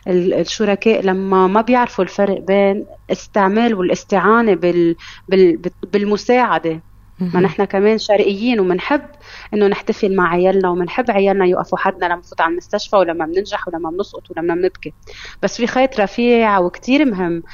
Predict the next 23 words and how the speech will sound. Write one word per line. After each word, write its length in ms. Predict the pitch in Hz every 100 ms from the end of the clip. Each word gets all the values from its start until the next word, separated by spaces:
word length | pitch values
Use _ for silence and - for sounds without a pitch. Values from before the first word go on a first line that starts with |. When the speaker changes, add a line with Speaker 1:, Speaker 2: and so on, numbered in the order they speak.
| - -
Speaker 1:
بين 260 | 220 247 240
إني، 600 | 220 226 208 196 214 -
آه، 320 | 180 175 175 -
كون 340 | 247 247 233
عم 560 | - 175 196 208 202 196 196
بنبسط 580 | 202 240 262 208 - -
بهالعون 600 | 175 190 185 180 214 220
والمساعدة، 840 | 180 175 175 - 185 175 170 175 190 - - -
وبين 380 | 202 240 269 -
إني، 540 | 233 233 214 208 208
آه، 80 | -
آه، 680 | - 190 185 180 175 170 165
ما 280 | 180 180 226
أعرف 600 | 254 247 - 220 202 -
أحمي 240 | - 208
خصوصية 600 | 185 180 - 180 208 214 196 -
بيتي 420 | 208 220 190 202 -
وخصوصية 460 | - 196 - 240 233
حالي. 420 | - 247 233 180 - - - - - -
يعني 160 | 196
بعرف 280 | 196 240 -
كتير 300 | - 262 -
أشخاص، 440 | 202 - 214 196